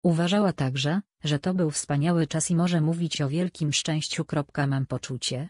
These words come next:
że to był wspaniały rok. Mimo że na świecie bardzo trudny i że wojna jest tuż obok nas, na świecie dzieje się bardzo dużo rzeczy, przez które nie da się udawać,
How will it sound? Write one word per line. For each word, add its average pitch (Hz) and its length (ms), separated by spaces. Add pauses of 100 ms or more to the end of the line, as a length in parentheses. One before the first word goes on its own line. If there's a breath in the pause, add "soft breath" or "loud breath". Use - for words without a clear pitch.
że 160 180
to 226 140
był 190 160
wspaniały 143 600
rok. 113 440 (320)
Mimo 208 320
że 156 140
na 143 100
świecie 165 380
bardzo 170 380
trudny 180 400
i 147 80
że 143 140
wojna 165 360
jest - 340
tuż 151 200
obok 139 360
nas, 131 340 (160)
na 151 140
świecie 185 380
dzieje 151 300
się 156 140
bardzo 165 380
dużo 147 260
rzeczy, 139 560
przez - 260
które 220 280
nie 160 160
da 139 120
się 156 200
udawać, 139 720